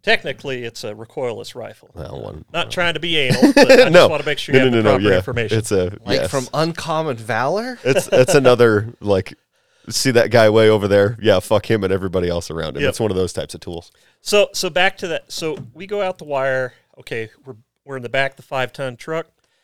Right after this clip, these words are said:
Speaker 1: Sandbags on the bottom of the bed. Sit on your sea bags.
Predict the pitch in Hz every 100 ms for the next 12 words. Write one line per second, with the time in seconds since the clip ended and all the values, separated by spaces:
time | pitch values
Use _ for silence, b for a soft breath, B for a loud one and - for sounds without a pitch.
0 | _ _ - 170 170 165 160 165 147 -
1 | 127 120 143 147 156 147 127 123 123 _
2 | _ _ - 143 143 143 143 - 143 117
3 | 113 110 113 110 -